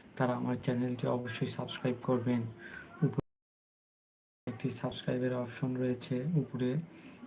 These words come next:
এখানে ক্লিক করলেই সাদা যে সাবস্ক্রাইবের অপশন রয়েছে, ওখানে ক্লিক করলেই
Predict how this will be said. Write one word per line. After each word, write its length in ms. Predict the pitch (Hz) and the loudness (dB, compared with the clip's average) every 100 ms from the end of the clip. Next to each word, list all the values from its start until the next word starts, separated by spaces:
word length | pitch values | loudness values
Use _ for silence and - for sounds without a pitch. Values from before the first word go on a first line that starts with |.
| - | -4
এখানে 420 | 120 127 131 143 165 - - | 0 2 4 4 2 -2 -4
ক্লিক 220 | 135 123 | 0 4
করলেই 320 | 135 127 127 | 4 6 4
সাদা 400 | 135 - 123 127 | 2 -4 -4 -4
যে 140 | 117 123 - | -2 -4 -2
সাবস্ক্রাইবের 480 | 120 - 131 127 127 | -4 0 0 2 0
অপশন 320 | 120 - 127 | -2 -4 -2
রয়েছে, 240 | 127 127 | -2 -2
ওখানে 180 | 127 123 | -2 -2
ক্লিক 260 | 117 127 - | -2 -4 -2
করলেই 320 | - 127 131 | 0 2 0